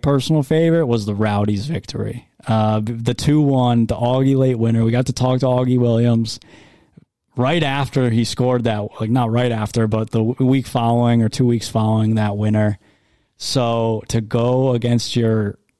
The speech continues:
biggest rival, go into their house and take all three points in the absolute last kick of the game. Like, they hardly even kicked off after that because the game was just done and dusted. It was the ninety-third minute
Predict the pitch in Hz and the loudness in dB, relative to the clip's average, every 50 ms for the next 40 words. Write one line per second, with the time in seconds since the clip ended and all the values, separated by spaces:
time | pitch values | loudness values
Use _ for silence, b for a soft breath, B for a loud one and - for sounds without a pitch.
0 | - - _ 143 151 156 160 156 - 131 131 117 113 117 120 113 107 117 117 117 | -20 -6 _ -2 0 0 0 0 0 0 0 0 0 0 0 0 0 0 0 0
1 | 113 113 - - _ _ _ - 127 127 127 127 120 - 120 110 101 107 113 113 | 0 -2 -4 -6 _ _ _ -2 0 2 2 2 0 0 -2 -2 -2 -2 -2 0
2 | 117 120 123 127 131 127 123 123 - _ _ - - 127 117 107 92 101 107 - | 2 2 2 2 2 0 0 -4 -8 _ _ -8 -6 -4 -4 -2 -4 -4 -6 -6
3 | - - - - _ _ _ _ _ _ - - 113 110 107 107 107 107 110 107 | -8 -8 -10 -12 _ _ _ _ _ _ -8 -6 -4 -2 -2 0 0 -2 -2 -2
4 | 104 104 104 101 104 104 101 - - - 120 123 123 123 - - 127 123 120 113 | -2 -4 -4 -6 -6 -8 -10 -12 -6 -2 -2 -2 -2 -2 -2 -2 -2 0 0 -2
5 | - - 120 120 120 - - 123 117 117 123 123 - - - - 135 139 143 135 | -2 -2 -2 -2 -2 -2 -2 0 2 2 2 0 0 -4 -4 -2 0 2 2 2
6 | 123 135 - _ - 135 143 147 - - 151 147 147 143 123 117 120 120 117 113 | 0 -2 -4 _ -6 -6 -4 -6 -4 -2 0 2 2 2 0 -2 -2 -2 -2 -4
7 | - - - 117 101 110 104 98 101 98 98 95 101 104 104 - 120 120 113 127 | -2 -2 -4 -2 -2 -4 -4 -4 -4 -6 -4 -4 -4 -4 -4 -2 -2 0 0 2
8 | 135 135 127 135 131 127 117 113 107 - - 117 - - 113 110 107 107 104 - | 0 2 2 2 0 0 0 -2 -2 -2 -4 -6 -4 -4 -2 -2 0 -2 -2 -2
9 | 104 101 98 95 - 107 101 104 101 101 104 104 B B B B B B B B | -2 -4 -4 -4 -2 -2 -2 0 0 -2 -2 -4 B B B B B B B B
10 | 123 113 127 117 104 107 104 110 110 113 110 113 107 101 104 104 101 - - 117 | -2 0 0 0 0 0 -2 0 0 2 2 2 0 0 -2 -4 -4 -2 -4 -2
11 | 107 107 107 101 104 101 107 107 101 - - 113 110 104 104 101 - - 107 104 | 0 2 2 2 2 2 0 0 0 -2 -2 0 0 0 0 -2 -2 -2 0 0
12 | 107 110 110 110 110 110 101 - - 110 110 110 107 104 104 104 - - - _ | 2 2 2 2 0 0 -2 -2 -2 0 0 0 0 -2 -4 -6 -10 -14 -20 _
13 | _ _ _ _ _ - - 113 120 127 131 135 139 131 131 127 | _ _ _ _ _ -4 0 0 2 2 2 2 0 0 -2 -4